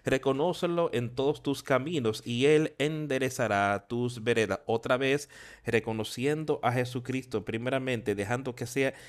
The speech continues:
que él esté en nuestra vida en todo lo que hacemos, en todo lo que hacemos. Hacerlo todo para la gloria y la honra de Jesucristo y de Dios el Padre.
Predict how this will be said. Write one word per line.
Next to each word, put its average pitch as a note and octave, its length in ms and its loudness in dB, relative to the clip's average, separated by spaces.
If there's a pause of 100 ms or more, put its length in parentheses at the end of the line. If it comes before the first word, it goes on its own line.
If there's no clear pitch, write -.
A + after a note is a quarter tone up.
(140)
que A#2 140 0
él A#2 100 4
esté D3 320 -2
en E3+ 100 -2
nuestra C#3 340 0
vida A2+ 360 0
en C3 260 -4 (180)
todo F3 480 2
lo A#2+ 180 0
que A#2 100 -2
hacemos, G2 540 -4
en B2 260 -8
todo F3+ 420 2
lo C#3 140 0
que - 80 0
hacemos. G#2+ 400 -4 (420)
Hacerlo A2+ 340 -2
todo C3 280 -4
para A2 140 0
la G#2 160 2
gloria C3 420 0
y B2+ 60 2
la G2+ 160 4
honra C3 320 0
de C3+ 100 0
Jesucristo C3 800 -2
y A#2+ 80 -4
de B2+ 140 -2
Dios A2 240 -4
el C#3 100 -10
Padre. C#3+ 560 -6